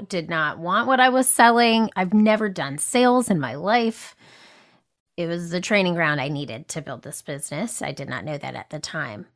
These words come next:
But everything that I was doing on stage, in my classes, on rehearsals,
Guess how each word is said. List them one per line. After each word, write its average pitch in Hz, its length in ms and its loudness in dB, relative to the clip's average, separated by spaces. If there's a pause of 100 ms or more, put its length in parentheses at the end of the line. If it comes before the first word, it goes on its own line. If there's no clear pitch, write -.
(120)
But - 440 -2 (120)
everything 185 640 -2
that 165 100 -2
I 151 100 -2
was 151 180 -8
doing 156 280 -6
on 151 200 -6
stage, 143 560 -4
in 175 160 -10
my 156 120 -8
classes, 151 840 -4
on 156 420 -6
rehearsals, 160 720 -6